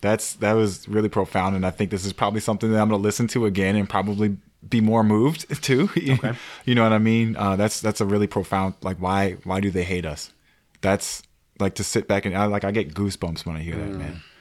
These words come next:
Speaker 1: For me, when I, I guess you could say when I learned that I was Black, it was more in a, in a, um, a scolding way, right? In, in the sense that in school growing up, you know, I was a follower. I, I wanted to just be with the cool kids. The cool kids always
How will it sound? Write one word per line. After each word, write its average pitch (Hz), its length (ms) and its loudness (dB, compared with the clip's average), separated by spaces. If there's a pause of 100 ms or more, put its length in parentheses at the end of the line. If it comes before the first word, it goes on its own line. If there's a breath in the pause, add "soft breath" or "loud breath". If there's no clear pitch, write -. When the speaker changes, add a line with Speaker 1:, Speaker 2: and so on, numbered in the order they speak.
(500 soft breath)
Speaker 1:
For - 360 0
me, 127 400 6
when 107 300 2
I, 113 500 4 (920)
I 113 40 0
guess 107 140 2
you 110 60 -2
could 107 100 -2
say 107 140 2
when 104 160 4
I 101 80 4
learned 98 340 4
that 95 80 2
I 95 140 0
was 87 160 -8
Black, 90 360 -4
it 101 60 -2
was 98 160 -4
more 104 280 2
in 98 120 -2
a, 87 140 -2
in 90 180 -6
a, 82 240 -6
um, 60 280 -12 (100)
a - 40 -10
scolding 98 580 0
way, 71 280 -14 (260)
right? 87 300 -8 (420 loud breath)
In, 110 100 -4
in 107 160 0
the 104 80 2
sense 104 340 -4
that 87 400 -4 (480)
in 165 100 2
school 165 300 4
growing 117 340 4
up, 95 240 -2
you 101 80 -6
know, 95 80 -4
I 92 40 -4
was 98 120 -4
a - 40 -6
follower. 82 580 -4
I, 87 220 -6
I - 20 -4
wanted 98 320 -2
to 92 80 -8
just 95 180 -6
be 110 80 -4
with 104 140 -4
the 98 80 -6
cool 113 260 -2
kids. 101 380 0
The 98 60 -6
cool 110 200 -4
kids 101 240 -4
always 90 380 -8